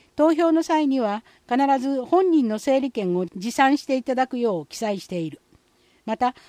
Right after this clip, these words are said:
投票所内になりすまし投票等を行った場合、処罰の対象となる旨の張り紙を提示するなど、投票人に対する注意喚起を行っている。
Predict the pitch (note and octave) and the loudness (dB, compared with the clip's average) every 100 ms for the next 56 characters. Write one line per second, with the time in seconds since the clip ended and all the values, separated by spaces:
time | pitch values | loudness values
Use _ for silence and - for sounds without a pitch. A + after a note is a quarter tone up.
0 | _ E4 F#4+ F#4 F4 E4 C#4+ A3+ G3 G3 | _ -2 0 0 -2 0 0 0 -2 -6
1 | - _ _ A#3 C#4 D#4+ E4 E4+ - E4 | -8 _ _ 0 2 2 2 0 0 0
2 | C#4+ A#3+ G#3+ B3+ G#3+ G3 G3 A3+ A3+ - | 0 -2 -2 -2 -2 -2 -4 -4 -4 -4
3 | G3+ G3 F#3+ G3 G3+ _ _ _ - F4 | -4 -2 -4 -6 -10 _ _ _ -8 -2
4 | F#4 F4 B3+ A3+ A3 G#3+ C4 C4 C4 B3 | 0 -2 -2 -2 -2 -2 0 0 -2 -2
5 | C4 B3 A3 F#3+ G3+ G#3 G#3 G#3+ G#3 A3 | -2 -4 -4 -4 -4 -4 -4 -6 -6 -6
6 | A#3+ A#3+ A#3 A#3 A#3 A3 G#3+ - G#3 G3+ | -4 -2 -2 -4 -4 -6 -6 -8 -6 -6
7 | F#3 E3 F3+ F3+ _ _ - C4+ C#4+ D4 | -6 -8 -10 -12 _ _ 0 0 2 2
8 | D4 C#4+ C#4 C4+ C4+ C4 B3+ G#3 F#3 F3 | 4 4 2 2 2 0 -4 -6 -6 -8
9 | _ _ _ - D4+ D4+ - C#4 C4 F3+ | _ _ _ 0 2 2 2 2 2 -4
10 | F3 G3 F3+ F3+ - E3 C3+ | -6 -4 -4 -6 -8 -10 -10